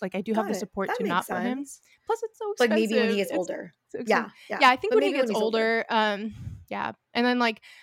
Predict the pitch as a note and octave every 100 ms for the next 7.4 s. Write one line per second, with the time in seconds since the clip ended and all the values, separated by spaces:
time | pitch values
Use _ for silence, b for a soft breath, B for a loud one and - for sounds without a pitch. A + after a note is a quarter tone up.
0 | B A#3 B3+ - D#4 E4+ B4+ B4+ B3+ B3+
1 | D4+ D4+ B3+ G#3 G#3+ A#3 A3+ A3 B3 -
2 | - - A3 - B3+ A#3 A3+ A#3+ A#3+ A#3+
3 | A#3 A3+ A3 A3 G#3 G#3 A3 G3+ G#3 G#3+
4 | G3+ A#3 - A#3 A3+ G#3 - A3+ A#3+ -
5 | - B B F4+ F#4 A#3+ F#3 A#3 A#3 A#3
6 | A#3 G#3 - A3 A3 G#3 G3+ D3+ G#3 G3+
7 | G#3 G3+ G3